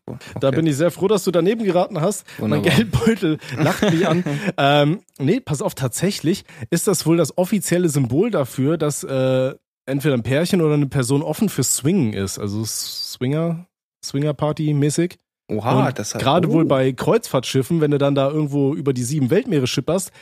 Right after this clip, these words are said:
Speaker 2: dann kannst du da wohl, äh, öfters mal auf Gleichgesinnte treffen und dann mal die eine oder andere Koje besichtigen,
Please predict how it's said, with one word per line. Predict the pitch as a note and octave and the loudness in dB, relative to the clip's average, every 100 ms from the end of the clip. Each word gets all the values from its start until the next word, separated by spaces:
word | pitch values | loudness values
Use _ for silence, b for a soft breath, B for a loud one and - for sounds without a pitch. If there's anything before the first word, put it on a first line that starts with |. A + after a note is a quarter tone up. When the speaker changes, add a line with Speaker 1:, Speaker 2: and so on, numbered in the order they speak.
| B | B
Speaker 2:
dann | - C3+ | -2 -2
kannst | C#3 D3+ E3+ | 0 -2 0
du | |
da | F3 D3+ | 0 0
wohl, | C3+ D3+ F3 | 2 2 2
äh, | |
öfters | F#3+ D#3 F3 G3 E3+ | 0 -2 -2 0 0
mal | F3 | 0
auf | D3 | 0
Gleichgesinnte | D#3 A#3+ - D3+ C#3+ C3 | 0 -2 0 0 0 -2
treffen | - C3 - | -2 -2 -2
und | D#3+ C#3+ | -2 0
dann | D3+ | 0
mal | D3 D3+ D3+ | 0 0 -2
die | C#3+ | -2
eine | D3 E3+ | -2 0
oder | D#3 | 0
andere | D#3+ E3+ D#3+ D#3+ D#3+ B - | 0 0 2 0 -2 B -2
Koje | G#3+ C4+ G#3+ | 2 2 2
besichtigen, | C3 D3+ - C#3+ D#3 G3+ | 2 0 0 0 2 0